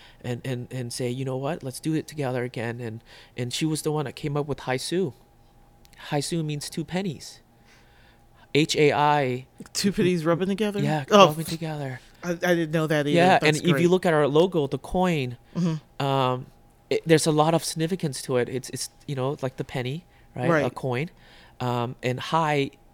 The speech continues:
Speaker 1: in Vietnamese is two, and su, dong su, but also the French for coins too. But it has another meaning. Culinary is like sous chef, right? Second in command. We see each other as equal,
Speaker 2: Mm-hmm.
Speaker 1: and that we were built
Speaker 2: Hmm.
Speaker 1: this together.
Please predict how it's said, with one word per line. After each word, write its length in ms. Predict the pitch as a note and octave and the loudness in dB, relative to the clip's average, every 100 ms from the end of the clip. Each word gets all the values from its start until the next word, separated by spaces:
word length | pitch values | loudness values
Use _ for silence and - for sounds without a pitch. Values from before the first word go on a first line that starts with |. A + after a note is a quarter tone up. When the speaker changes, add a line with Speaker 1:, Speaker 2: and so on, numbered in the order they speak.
| _ | _
Speaker 1:
in 100 | C#3 | -4
Vietnamese 500 | D3 A#2+ C#3 C#3 C#3 - | -4 -4 -4 -6 -8 -12
is 140 | B2+ | -14
two, 420 | - F#3+ D3+ C3 - - - - | -4 0 0 0 -6 -20 -14 -6
and 120 | C3 | -2
su, 340 | - E3+ D#3+ C#3+ | 0 2 2 2
dong 280 | A#2+ C3 B2+ | 2 2 0
su, 360 | - D#3+ E3 | -2 0 0
but 160 | D#3 C#3+ | 0 -2
also 320 | C#3 D3+ - C#3+ | -2 -4 -4 -4
the 100 | C3 | -4
French 380 | D3 D3+ - - | -4 -6 -6 -10
for 240 | - C3 | -4 -4
coins 500 | C3 - D#3 D3+ C#3+ | -4 -6 -6 -6 -8
too. 200 | - F#3+ | -6 -4
But 180 | D3+ B2+ - - - | 0 -2 -4 -10 -6
it 100 | C#3+ | 0
has 220 | D3+ D#3 | 0 0
another 340 | D3 F3 E3+ | 0 2 2
meaning. 340 | C#3+ B2+ B2 C3 | 0 -4 -6 -6
Culinary 460 | - D3 D#3+ C3+ | -4 -2 -2 -2
is 80 | B2 | -2
like 100 | B2+ | -4
sous 220 | - A3 | -8 -10
chef, 240 | - C3 C#3 | -8 -8 -6
right? 140 | D3 | -6
Second 320 | - D3 - D#3 | -6 -8 -6 -10
in 60 | |
command. 200 | - D#3 - - - | -10 -14 -14 -20 -6
We 80 | D#3+ | -4
see 160 | - F#3 | -2 -4
each 180 | F3+ | -2
other 160 | E3 D3+ | -2 0
as 220 | C3+ - F#3 | -2 -4 -8
equal, 500 | F3 - A#2+ A#2 - F3+ | -8 -6 -8 -8 -10 -4
Speaker 2:
Mm-hmm. 220 | E3+ D#3+ F3 - | -2 -4 -8 -6
Speaker 1:
and 120 | C#3+ C#3 | -2 2
that 160 | C3+ | 2
we 100 | D#3 | 0
were 160 | D3 C#3+ | 0 -2
built 260 | C#3+ D3+ C4+ | 0 0 0
Speaker 2:
Hmm. 40 | |
Speaker 1:
this 160 | D3 - - _ _ - | -4 -6 -16 _ _ -12
together. 520 | - D#3 C#3+ C3+ G#2 | -6 -2 0 -2 -8